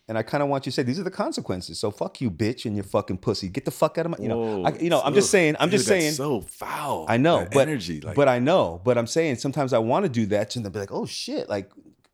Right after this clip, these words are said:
Speaker 1: uh, maybe I was unnecessary.
Speaker 2: But
Speaker 1: I
Speaker 2: the,
Speaker 1: didn't have
Speaker 2: but,
Speaker 1: to,
Speaker 2: but
Speaker 1: I didn't have
Speaker 2: see,
Speaker 1: to be, like, so rude to him." He
Speaker 2: th-,
Speaker 1: just
Speaker 2: that's not the result you're gonna get.
Speaker 1: What am I gonna get?
Speaker 2: They're gonna,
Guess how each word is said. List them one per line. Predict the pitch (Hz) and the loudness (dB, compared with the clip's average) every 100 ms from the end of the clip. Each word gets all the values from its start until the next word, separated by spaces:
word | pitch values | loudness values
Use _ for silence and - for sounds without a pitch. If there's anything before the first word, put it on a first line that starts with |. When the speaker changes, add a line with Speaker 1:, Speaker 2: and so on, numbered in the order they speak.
| _ | _
Speaker 1:
uh, | 98 - | -20 -12
maybe | 113 156 190 | -6 -2 -2
I | |
was | 160 190 | -2 -4
unnecessary. | 180 90 90 - - 82 | -4 -6 -6 -6 -6 -2
Speaker 2:
But | 113 | 0
Speaker 1:
I | |
Speaker 2:
the, | 117 127 | 2 2
Speaker 1:
didn't | |
have | 139 | 0
Speaker 2:
but, | 143 143 | -2 -4
Speaker 1:
to, | - _ 113 | -16 _ 0
Speaker 2:
but | 135 | 2
Speaker 1:
I | 143 | 2
didn't | 160 | 0
have | 170 | 0
Speaker 2:
see, | |
Speaker 1:
to | 151 | 0
be, | 147 160 | -2 2
like, | 147 147 - | 2 2 -2
so | 151 | -2
rude | 123 151 190 | 0 0 -2
to | 139 | -2
him." | 120 | 0
He | 117 | 0
Speaker 2:
th-, | 131 | 2
Speaker 1:
just | 139 | 0
Speaker 2:
that's | 160 | 2
not | 156 | 0
the | 143 | 2
result | 123 127 110 | 2 2 2
you're | 101 | 0
gonna | 87 | 0
get. | 95 - _ _ _ _ _ _ _ _ _ | -2 -4 _ _ _ _ _ _ _ _ _
Speaker 1:
What | 113 | -4
am | 113 | -2
I | 104 | -2
gonna | 104 | -2
get? | 104 76 _ _ | -4 -6 _ _
Speaker 2:
They're | 95 104 | -2 0
gonna, | 117 | 0